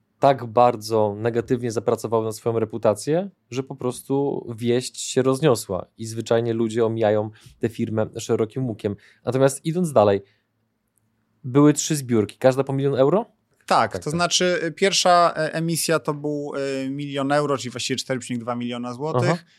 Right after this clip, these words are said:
Speaker 2: E, druga to była emisja prywatna na odrobinę więcej, tam niecałe pięć milionów. E, i trzecia emisja też, no, w limicie tego, m-, miliona euro, bo to była emisja publiczna, czyli cztery i pół miliona złotych.
Speaker 1: Można przyjąć, że jeżeli chodzi o emisję,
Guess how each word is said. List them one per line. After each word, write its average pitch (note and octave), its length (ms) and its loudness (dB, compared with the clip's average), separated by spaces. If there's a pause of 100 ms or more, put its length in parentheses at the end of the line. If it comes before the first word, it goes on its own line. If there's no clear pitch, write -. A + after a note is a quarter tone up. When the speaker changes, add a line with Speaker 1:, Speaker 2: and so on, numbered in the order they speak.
(120)
Speaker 2:
E, B2 100 -4
druga E3+ 260 0
to D#3+ 60 -6
była D#3 140 0
emisja D#3 260 -2
prywatna D3+ 600 2
na C#3+ 220 -2
odrobinę C#3+ 480 -2
więcej, C#3+ 400 -2
tam C3 120 -4
niecałe C3 280 -2
pięć C3 240 -6
milionów. C3+ 540 -4 (460)
E, C#3 340 -2
i F#3 180 -8
trzecia G3+ 280 2
emisja F#3 360 2
też, F3+ 340 2
no, E3 80 -2
w D3+ 60 -4
limicie D#3 340 -2
tego, D3 260 0
m-, C#3 320 -2
miliona C#3+ 420 2
euro, C#3 200 0
bo B2 100 -4
to C3 100 -6
była B2+ 160 -2
emisja B2+ 300 -2
publiczna, B2 460 -6
czyli A#2+ 180 -10
cztery B2 200 -6
i A2+ 40 -6
pół A#2 140 -10
miliona G#2 320 -8
złotych. G#2 440 -12 (400)
Speaker 1:
Można D#3+ 500 4
przyjąć, C#3 480 6
że A#2+ 220 2
jeżeli B2 320 4
chodzi A#2+ 420 2
o A2+ 340 6
emisję, D#3 440 2